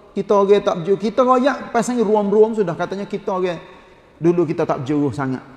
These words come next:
Dah, tapi lah ni kita ngaji dah, reti dah, nak amal dah, nak taubat dah.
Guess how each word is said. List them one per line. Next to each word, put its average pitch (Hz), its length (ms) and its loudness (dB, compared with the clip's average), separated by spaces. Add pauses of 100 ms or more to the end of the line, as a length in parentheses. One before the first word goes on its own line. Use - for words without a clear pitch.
Dah, 147 160 -4
tapi 165 400 -2
lah 170 160 0
ni 175 160 -4
kita 160 240 -4
ngaji 151 480 -4
dah, 143 140 -2 (260)
reti 156 400 -2
dah, 147 140 -2 (340)
nak 151 160 -4
amal 156 400 0
dah, 135 80 -8 (480)
nak 160 160 -4
taubat 156 480 0
dah. - 60 -12